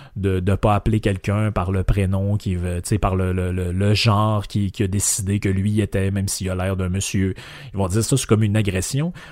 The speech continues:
Et eux vont dire, ben, ce concept-là, lui, il est basé lui-même sur le concept de l'offensé perpétuel. Donc, le, en fait, toutes, toutes les gens qui appartiennent pas à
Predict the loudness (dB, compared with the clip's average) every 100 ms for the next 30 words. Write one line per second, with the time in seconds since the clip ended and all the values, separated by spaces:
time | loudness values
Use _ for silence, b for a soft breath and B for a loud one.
0 | B -2 2 2 6 8 8 6 2 2
1 | 2 2 2 0 0 0 2 2 2 0
2 | 2 4 4 4 2 0 2 2 4 4
3 | 4 2 2 0 2 0 0 0 0 -2
4 | 2 4 4 0 -2 -2 0 2 2 4
5 | 2 2 4 6 6 6 2 2 2 4
6 | 4 2 2 0 0 -2 -2 -4 -8 B
7 | B B B 2 6 6 2 -6 -8 -2
8 | -2 2 2 4 0 0 -2 -4 -4 -10
9 | -4 -2 2 2 2 2 0 0 -2 0
10 | -2 2 2 2 -2 -4 -4